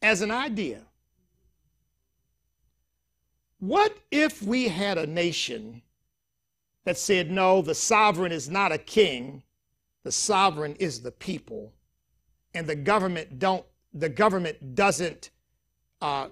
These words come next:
lord it over them so that they serve the government, but they are the sovereigns, and the government serves them and answers to them"? Wow,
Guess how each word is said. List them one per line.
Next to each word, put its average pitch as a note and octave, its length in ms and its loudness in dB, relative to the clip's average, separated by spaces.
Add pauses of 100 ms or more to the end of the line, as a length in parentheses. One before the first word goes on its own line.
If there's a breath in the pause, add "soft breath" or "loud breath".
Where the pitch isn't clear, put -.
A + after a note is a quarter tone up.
lord G3+ 380 12
it G3 160 2
over F#3+ 240 4
them D#3 580 2
so - 200 -2
that D#3+ 160 -4
they G3+ 140 2
serve F#3 340 0
the D#3 80 -2
government, D3 520 -2 (380)
but F3+ 180 -2
they A3 160 10
are F#3 120 2
the D#3 100 -2
sovereigns, D3+ 880 4 (460)
and F3+ 120 -2
the F3+ 60 -2
government E3+ 520 4
serves F#3 540 4
them E3 360 8
and E3 100 -4
answers E3+ 360 -2
to D3 100 -12
them"? B2 260 -14 (1300)
Wow, G3+ 400 -8